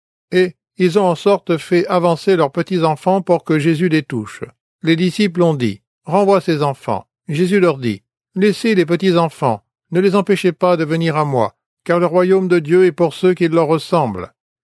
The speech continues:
Il rassemblait les tout-petits. Il était accessible aux adultes, aux petits-enfants.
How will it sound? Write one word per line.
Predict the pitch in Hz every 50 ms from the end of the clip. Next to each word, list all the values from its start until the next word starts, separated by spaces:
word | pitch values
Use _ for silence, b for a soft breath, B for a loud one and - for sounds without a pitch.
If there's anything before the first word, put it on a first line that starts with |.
| _ _ -
Il | 226 180 170
rassemblait | 156 160 180 170 - - 175 170 151 156 165 160 156
les | 156 147
tout-petits. | - 165 135 - 147 139 - - - 107 101 - _ _ _ _ _ _ _
Il | - 170
était | 180 165 202 190 - 190
accessible | 180 - - 196 175 - - 202 190 170 156
aux | 160 156 147
adultes, | 160 156 143 165 156 135 117 - - - - - _ _
aux | - 170
petits-enfants. | 143 - 170 - 180 170 156 170 165 151 - - 143 117 101 -